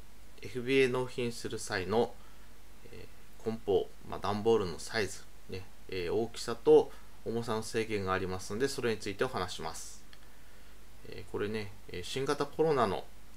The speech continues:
えー、影響で利用者がすごく増えた。だから人をね、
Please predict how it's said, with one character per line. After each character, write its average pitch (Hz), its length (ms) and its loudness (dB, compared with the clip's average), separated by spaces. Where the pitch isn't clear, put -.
え - 380 -4
ー、 - 60 -4
影 104 120 -2
響 98 140 0
で 92 280 4
利 110 80 -2
用 139 160 10
者 135 160 0
が - 140 -4
す - 180 -4
ご 139 140 4
く - 120 -8
増 107 120 2
え - 20 4
た。 - 180 -4
だ 113 80 -6
か - 100 0
ら 95 80 2
人 - 300 -2
を 139 100 4
ね、 139 240 2